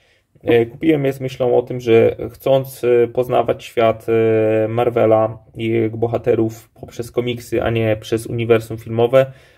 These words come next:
e, to każdy z tych, e, komiksów chciałbym przeczytać. Nie mam za bardzo na to czasu, są inne rzeczy, które mnie bardziej interesują, więc kupiłem je i one sobie czekają na swoją kolej. Conan,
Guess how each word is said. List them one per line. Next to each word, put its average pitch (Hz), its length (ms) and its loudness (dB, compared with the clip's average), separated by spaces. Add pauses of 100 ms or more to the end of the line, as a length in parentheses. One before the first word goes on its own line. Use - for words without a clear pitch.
(140)
e, 113 220 2
to 135 340 2
każdy 127 340 -2
z 123 100 -16
tych, 120 240 -8
e, 120 200 2
komiksów 117 460 -10
chciałbym 117 300 -4
przeczytać. 123 560 -2 (540)
Nie 147 80 -4
mam 143 140 -2
za 139 80 0
bardzo 131 300 2
na 120 100 0
to 120 140 -2
czasu, 120 880 2
są 117 220 -4
inne 120 240 -4
rzeczy, 120 240 -8
które 117 260 -4
mnie 117 100 -2
bardziej 117 340 0
interesują, 117 680 -2
więc 113 300 -8
kupiłem 139 480 -2
je 123 180 4
i - 20 6
one 113 220 2
sobie - 220 -16
czekają 110 360 -2
na 107 80 -4
swoją 104 240 -10
kolej. 98 320 -6 (840)
Conan, 160 440 6